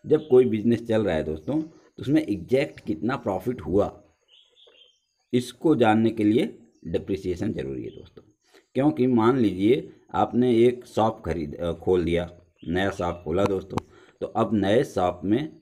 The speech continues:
ऐसा तो नहीं है कि आपको टेन thousand rupees profit होने लगा monthly और वो सारा profit आप रख लिए। उसमें होगा, shop का कुछ rent देना होगा,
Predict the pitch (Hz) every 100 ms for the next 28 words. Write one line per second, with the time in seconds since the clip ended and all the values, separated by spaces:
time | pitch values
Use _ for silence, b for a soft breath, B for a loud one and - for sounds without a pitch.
0 | - 117 143 110 104 135 151 143 127 123
1 | 120 - - 127 123 117 117 120 113 113
2 | 123 120 - - - 120 113 113 113 113
3 | 113 110 117 113 113 160 - - - 107
4 | 110 104 104 104 95 87 92 85 - 98
5 | 107 104 92 - _ _ b b b -
6 | 107 123 135 123 123 123 110 107 - 123
7 | 120 120 98 110 151 147 151 151 135 131
8 | 147